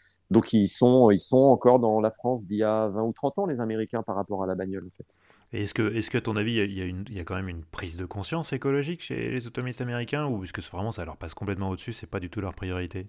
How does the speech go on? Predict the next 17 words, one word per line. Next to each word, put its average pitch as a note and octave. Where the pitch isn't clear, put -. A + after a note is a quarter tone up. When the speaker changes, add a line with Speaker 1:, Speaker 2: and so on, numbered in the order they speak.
Speaker 1:
Euh, G#2+
c'est -
très B2
politique, A2+
comme F#2+
tout C3+
aux A2
États-Unis, G#2+
surtout -
depuis -
quatre -
ans, C#3+
depuis G2+
l'élection, G2
Speaker 2:
<laughs> -
Oui. A2
Speaker 1:
euh, G2+